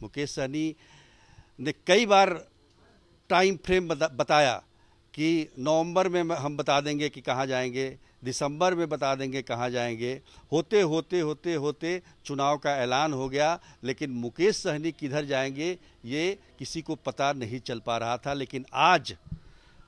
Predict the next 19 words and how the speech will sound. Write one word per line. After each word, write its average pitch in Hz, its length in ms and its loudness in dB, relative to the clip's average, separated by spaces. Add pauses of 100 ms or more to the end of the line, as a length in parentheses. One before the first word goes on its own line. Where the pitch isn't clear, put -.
(280)
वो 127 140 -4
समय 147 320 -2
आ 135 220 2
गया 151 360 0 (240)
कि 120 80 -10
मुकेश 127 400 -4
सहनी 135 440 -4
की 139 180 -12
पार्टी 143 560 -4 (200)
वीआईपी 147 680 -2 (240)
अब 120 140 -2
महागठबंधन 135 840 -2
के 123 140 -8
साथ 110 280 -4
लड़ेगी। 101 400 -12 (260)
देखिए, 151 220 -2
महागठबंधन 143 720 -2
के 151 140 -6
साथ 147 240 0